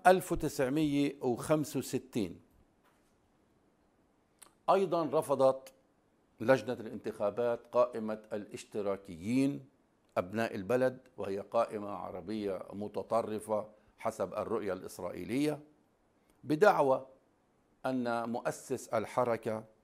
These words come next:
أو مؤسسي الحركة ينكرون إسرائيل كدولة يهودية وينكرون وجودها أصلا. قدم التماس لمحكمة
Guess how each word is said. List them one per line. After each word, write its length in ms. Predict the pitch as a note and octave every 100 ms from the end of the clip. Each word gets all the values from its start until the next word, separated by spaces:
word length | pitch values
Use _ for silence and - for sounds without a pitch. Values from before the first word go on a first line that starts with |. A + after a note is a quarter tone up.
| _ _ _ _ _
أو 100 | F#2
مؤسسي 580 | F2+ F#2+ - - - D3
الحركة 560 | B2+ A#2 G#2 - G2 - -
ينكرون 800 | C#3+ F#3 - F3+ F3+ G#3 C#3 -
إسرائيل 640 | - G2+ G2+ G#2+ G2+ G2 G2+ _ _ _ -
كدولة 600 | G2+ G#2 G2+ G2 G2 - _ _ _ _
يهودية 680 | - F#2 F#2+ F#2+ G2 F#2 F2+ - _ _ _ _ _ _ _ -
وينكرون 720 | A2 C#3 D3 D3 E3 G#3+ G#3+
وجودها 760 | F#3+ F3 F3+ F#3 D#3+ D3+ D3+ -
أصلا. 260 | - - - _ _ _ _ _ _ _ _ _ _ _ _ _ _ _ _ _ _ -
قدم 360 | C4+ F#3+ F#3+ E3
التماس 720 | D#3+ C3+ C#3 B2+ A#2 - G#2+
لمحكمة 540 | G2+ - - F#2+ F#2